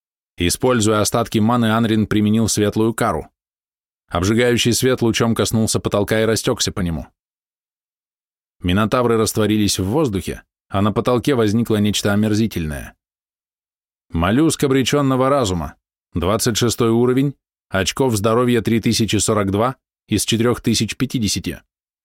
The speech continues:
Склизкая красная субстанция с множеством глаз и длинных щупалец присосалась к потолку. Ее бугристое бесформенное тело местами покрывали шипы,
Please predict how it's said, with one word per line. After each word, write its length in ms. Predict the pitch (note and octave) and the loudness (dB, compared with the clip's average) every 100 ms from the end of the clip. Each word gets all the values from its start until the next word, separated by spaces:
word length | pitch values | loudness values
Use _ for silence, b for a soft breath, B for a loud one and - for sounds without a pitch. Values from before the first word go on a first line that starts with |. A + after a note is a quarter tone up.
| _ _ _ _ _ _ _ _ _ _ _ - | _ _ _ _ _ _ _ _ _ _ _ -10
Склизкая 580 | - G2+ F#2+ - F2+ | -4 0 0 0 -2
красная 420 | E2+ F#2 F2+ F#2 F2 | 0 0 0 0 -2
субстанция 580 | F#2 - G2 G2 G2 | -2 -2 -2 0 0
с 80 | F2+ | 0
множеством 580 | G2 G2+ G2 F#2 F#2+ F#2+ | 0 2 0 0 0 0
глаз 260 | F2 G#2 G#2 | 2 0 0
и 60 | |
длинных 340 | F2+ G2+ G2 - | 0 2 2 0
щупалец 460 | A#2+ A2+ A2 G2+ | -2 0 0 -2
присосалась 640 | - A2 A2 G2 G2 F#2+ - | -2 -2 0 0 0 0 -2
к 80 | |
потолку. 480 | - A2 G#2+ F#2 D2 - _ _ _ _ _ _ _ _ _ | -6 -4 -2 -4 -8 -10 _ _ _ _ _ _ _ _ _
Ее 360 | D#2+ E2 E2+ G2 | -2 0 2 2
бугристое 500 | G2 G#2 A#2+ - G2+ | 2 2 0 0 0
бесформенное 720 | G2+ - G#2+ G#2+ G#2 G#2 G2 | 0 0 0 2 2 0 0
тело 220 | A2+ G#2+ | 0 2
местами 420 | G#2 - G#2+ G#2 | 0 0 0 0
покрывали 480 | F#2+ F2+ F#2+ G2+ F#2+ | -2 0 0 2 0
шипы, 400 | - F#2 C3+ | -2 -2 -2